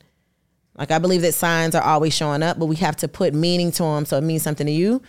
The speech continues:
So when it shows up, so I remember, literally, we're leaving my dad's funeral. Of course, I'm distraught. I was the last person to hear him. I had to li-, listen to him die. So I'm like, I'm dealing with that.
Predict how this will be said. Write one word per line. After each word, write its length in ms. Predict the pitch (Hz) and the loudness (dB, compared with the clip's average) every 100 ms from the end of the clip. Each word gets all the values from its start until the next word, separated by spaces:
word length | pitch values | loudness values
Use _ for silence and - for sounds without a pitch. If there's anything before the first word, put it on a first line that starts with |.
| _ _ _ | _ _ _
So 180 | - 180 | -2 2
when 220 | 170 208 | 4 4
it 140 | 226 - | 4 2
shows 320 | 185 175 165 | 4 4 4
up, 360 | 165 151 131 | 4 2 -2
so 120 | - 185 | 0 2
I 40 | |
remember, 260 | 220 233 214 185 | 4 2 2 2
literally, 400 | 202 247 233 214 | 4 4 4 2
we're 100 | 190 | 2
leaving 220 | 185 202 | 2 2
my 100 | 196 | 2
dad's 300 | 185 185 - | 2 2 0
funeral. 420 | 180 165 156 160 - _ _ _ _ _ - | 0 2 0 -2 -6 _ _ _ _ _ -12
Of 80 | 151 | -4
course, 220 | 165 151 | 0 0
I'm 100 | 160 | 0
distraught. 600 | 143 - 165 165 165 160 - - _ - | 0 0 2 4 4 2 -4 -20 _ -2
I 100 | 175 | 0
was 80 | 165 | 2
the 60 | |
last 220 | 165 170 | 2 2
person 200 | 180 156 | 0 -2
to 60 | 156 | -2
hear 260 | 196 190 185 | 0 0 2
him. 60 | |
I 80 | 175 | 2
had 160 | 185 160 | 2 2
to 80 | |
li-, 200 | 156 175 175 | 2 2 2
listen 240 | 180 190 | -2 -2
to 120 | 180 | -2
him 100 | 190 | 0
die. 300 | 180 160 156 | 2 4 4
So 120 | 156 156 | 2 0
I'm 60 | |
like, 280 | 151 147 - | 0 -2 -2
I'm 100 | 156 | 0
dealing 220 | 170 180 | 2 2
with 100 | 156 | 2
that. 360 | 170 165 151 | 2 2 0